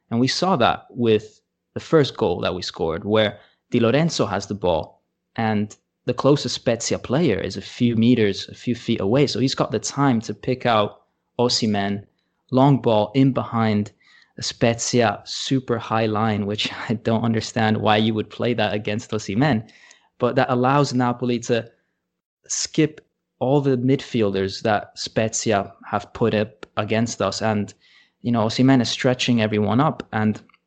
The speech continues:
then you've got a situation where Di Lorenzo is coming in,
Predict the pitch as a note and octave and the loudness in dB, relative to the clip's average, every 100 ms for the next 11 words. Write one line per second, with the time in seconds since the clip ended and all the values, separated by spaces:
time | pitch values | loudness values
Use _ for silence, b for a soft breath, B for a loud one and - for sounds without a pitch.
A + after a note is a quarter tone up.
0 | _ - B2 B2+ A#2+ B2+ A#2 - A#2 A#2+ | _ 0 4 4 4 2 2 -2 -2 2
1 | C#3+ E3 C3 A2 G2 G2 _ - - A#2 | 4 2 2 2 0 -2 _ -12 -2 2
2 | A2 C3+ D#3+ - G#2 F#2+ - A2 - - | 4 4 2 0 0 0 -4 -6 -4 2
3 | A#2+ A2+ A#2+ C#3 G2+ | 4 6 6 6 4